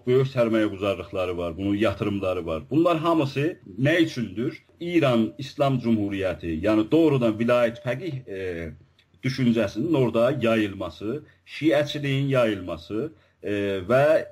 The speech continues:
İran inqilabının sadir olunması. Yəni bunlar, e, İran İslam Cümhuriyyəti tərəfindən, e,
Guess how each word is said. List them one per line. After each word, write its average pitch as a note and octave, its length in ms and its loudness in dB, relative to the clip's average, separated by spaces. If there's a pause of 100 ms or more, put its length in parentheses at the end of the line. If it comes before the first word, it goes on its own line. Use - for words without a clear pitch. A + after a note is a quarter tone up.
(120)
İran F3+ 360 0
inqilabının A#2 800 -2
sadir - 800 -2
olunması. C#2+ 720 -8 (300)
Yəni F2 200 -2 (100)
bunlar, A2 500 4 (220)
e, A#2 280 -4
İran D3+ 300 2
İslam C#3 320 -4
Cümhuriyyəti A#2 640 0
tərəfindən, G2 540 0 (360)
e, A2 60 2